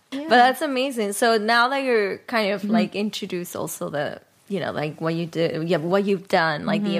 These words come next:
Speaker 1: events and things like that. So tell
Speaker 2: Yeah,
Speaker 1: me a
Speaker 2: sure.
Speaker 1: little bit about the ministries, the different ministries that you're involved in the church.
Speaker 2: Yeah. Yeah. So I get to sing in the choir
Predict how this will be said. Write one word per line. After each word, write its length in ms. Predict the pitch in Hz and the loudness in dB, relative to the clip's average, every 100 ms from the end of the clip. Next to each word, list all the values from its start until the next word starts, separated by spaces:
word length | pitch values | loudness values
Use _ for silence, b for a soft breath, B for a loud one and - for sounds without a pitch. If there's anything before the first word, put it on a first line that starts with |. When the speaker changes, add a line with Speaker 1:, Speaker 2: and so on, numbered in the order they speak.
| 202 | 0
Speaker 1:
events 260 | 214 196 | -2 -2
and 100 | 208 | -6
things 160 | 185 175 | -10 -8
like 120 | 165 | -6
that. 140 | 151 160 | -4 -4
So 100 | 170 | -6
tell 160 | 165 180 | -6 -4
Speaker 2:
Yeah, 60 | |
Speaker 1:
me 60 | 185 | -2
a 40 | |
Speaker 2:
sure. 40 | 185 | -2
Speaker 1:
little 120 | 180 | 0
bit 120 | 180 | 0
about 280 | 175 165 165 | 0 2 0
the 40 | 165 | -2
ministries, 440 | 165 175 - 170 | -6 -8 -8 -10
the 80 | 165 | -8
different 340 | 160 160 190 175 | -8 -6 -6 -4
ministries 420 | 170 180 247 247 | -6 -4 -2 0
that 100 | 240 | 2
you're 140 | 208 | 2
involved 320 | 196 175 185 233 | 2 2 0 0
in 80 | |
the 80 | 220 | 0
church. 420 | 214 262 285 - | 0 2 2 2
Speaker 2:
Yeah. 440 | 240 294 320 202 185 - | 0 0 0 -2 -2 -4
Yeah. 320 | 247 508 - | 2 4 2
So 160 | - 233 | 2 2
I 80 | 240 | 2
get 180 | 226 - | 0 -4
to 160 | 208 | -4
sing 320 | 190 202 214 | -2 -2 -2
in 80 | 214 | -2
the 80 | 185 | -4
choir 580 | - 160 196 269 320 | 0 2 4 4 2